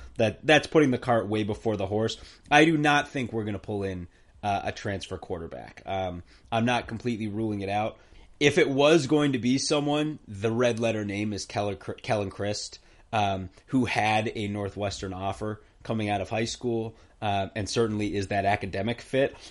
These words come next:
If I was Keller Christ, I'd do it in a second because he could have an undergrad degree from Stanford and a grad degree from Northwestern and pay for none of it. That seems like, regardless of what your N F L future is, that seems like a, a blue chip move.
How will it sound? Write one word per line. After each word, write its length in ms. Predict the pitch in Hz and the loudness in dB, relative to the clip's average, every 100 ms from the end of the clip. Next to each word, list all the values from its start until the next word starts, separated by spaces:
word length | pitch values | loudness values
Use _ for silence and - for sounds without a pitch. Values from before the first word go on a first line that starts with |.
| - | -6
If 100 | 131 | 4
I 160 | 131 165 | 8 8
was 140 | 139 | 6
Keller 260 | - 151 123 | 4 2 2
Christ, 320 | - 151 156 | 2 0 2
I'd 140 | 123 110 | -2 0
do 120 | 131 | 0
it 60 | |
in 140 | 131 110 | 0 -2
a 60 | |
second 480 | 98 - 135 - 165 - | -2 2 0 2 -2 -2
because 320 | 120 - 110 | -4 -2 0
he 120 | 120 | 0
could 120 | 123 | 2
have 140 | 120 110 | 2 2
an 80 | 107 | 0
undergrad 640 | 117 127 113 127 123 113 | 0 0 0 2 2 0
degree 300 | 110 107 117 | -4 0 -2
from 220 | 117 123 | 0 -2
Stanford 500 | - - 104 110 123 | -4 -2 0 0 2
and 100 | 113 | 0
a 40 | 101 | 0
grad 340 | 92 104 110 | 0 2 2
degree 300 | 117 110 113 | 0 2 0
from 240 | - 110 101 | 2 0 2
Northwestern 640 | 101 101 101 101 - 113 | 0 0 -2 -2 0 -2
and 160 | 98 92 | -2 -2
pay 200 | 107 107 | 0 0
for 160 | 107 | 0
none 240 | 95 101 113 | 0 2 2
of 120 | 131 | 4
it. 180 | - - - - - | 2 0 -20 -20 4
That 220 | - 127 | 4 6
seems 320 | 143 127 113 | 6 6 6
like, 360 | 123 120 117 - - - | 10 10 8 0 -12 0
regardless 560 | 143 151 160 165 165 - | 8 12 12 12 8 6
of 120 | 135 | 4
what 160 | 139 131 | 4 6
your 120 | 131 | 4
N 120 | 139 | 4
F 160 | 123 143 | 4 2
L 100 | 120 | 0
future 440 | - 123 123 143 | 0 -2 0 0
is, 260 | 139 156 - | 0 -2 0
that 200 | 117 - | -2 0
seems 360 | 120 110 104 | -2 -2 -2
like 280 | 107 107 - | -2 -2 -2
a, 360 | 110 95 - - | -6 -6 -6 -4
a 120 | 113 | -4
blue 320 | 101 104 107 | -2 -2 -2
chip 300 | 101 - 113 | -2 -2 -2
move. 440 | 98 101 107 123 | 0 -2 -2 -4